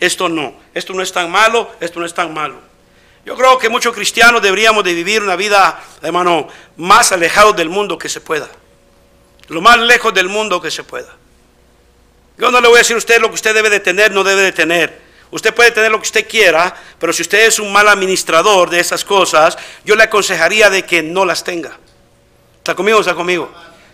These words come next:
No las tenga. Porque si no puede manejarlas, no, hermano, tenga esas cosas que le están afectando su vida. En mi vida, jamás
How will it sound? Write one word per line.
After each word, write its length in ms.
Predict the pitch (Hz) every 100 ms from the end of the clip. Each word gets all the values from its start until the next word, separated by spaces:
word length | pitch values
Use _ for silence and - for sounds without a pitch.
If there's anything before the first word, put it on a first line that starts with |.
| _ _ -
No 100 | 196
las 180 | 196
tenga. 300 | - 196 165 - _ - _ _ _ _ _ _
Porque 240 | 196 196 170
si 120 | 196
no 120 | 208
puede 220 | 254 240
manejarlas, 880 | 190 175 165 247 247 170 170 220 - - _ _ -
no, 640 | 170 196 220 220 - - -
hermano, 560 | 156 170 185 185 190 -
tenga 320 | - 185 185 180
esas 240 | 175 160
cosas 440 | - 185 185 190
que 100 | -
le 60 | 147
están 240 | 131 156
afectando 540 | 160 160 147 - 135 143
su 120 | 170
vida. 240 | 170 165 - _ _ _ _ _ _ _ _ _ _ _ _ _ _ _ _ _ _
En 180 | 220 233
mi 80 | 233
vida, 380 | 254 226 180 190
jamás 600 | 185 185 208 175 220 -